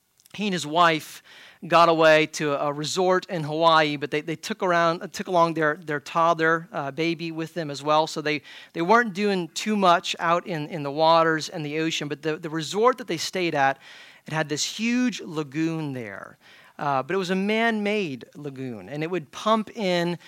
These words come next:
just thousands and thousands of, of gallons of water from the ocean. But what they would do is they would carefully sort it out. And so, uh, you know, things like jellyfish and sharks and barracudas and all that,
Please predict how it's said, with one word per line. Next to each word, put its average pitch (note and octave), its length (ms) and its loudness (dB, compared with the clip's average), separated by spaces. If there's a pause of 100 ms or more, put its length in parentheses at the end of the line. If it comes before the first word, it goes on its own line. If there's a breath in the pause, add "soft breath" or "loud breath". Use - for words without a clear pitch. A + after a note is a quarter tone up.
(160 loud breath)
just - 240 -8
thousands G3 580 6
and E3+ 140 -2
thousands D#3 520 2
of, C#3+ 240 -4
of C3 320 -8
gallons F3 540 0
of C#3+ 100 -8
water D3+ 480 -2
from D3+ 300 -6
the C#3+ 160 -10
ocean. D#3 580 -6 (480 loud breath)
But F3 240 2
what F3 180 -4
they F3+ 100 0
would D#3+ 180 -2
do C#4+ 220 2
is D#3+ 100 0
they E3+ 140 0
would E3 160 -4
carefully G#3 440 -2
sort F#3 360 -4
it F3 100 -2
out. F3 300 2
And D3 160 -8
so, C#3+ 320 -4
uh, D3 360 -2 (160)
you - 160 -14
know, C3+ 140 -8
things D3 320 -8
like C3+ 300 -6 (140)
jellyfish D3 840 -6
and B2 400 -8
sharks E3 640 4
and B2+ 220 -10
barracudas D3+ 720 0
and D#3 80 2
all A3+ 140 8
that, E3+ 220 8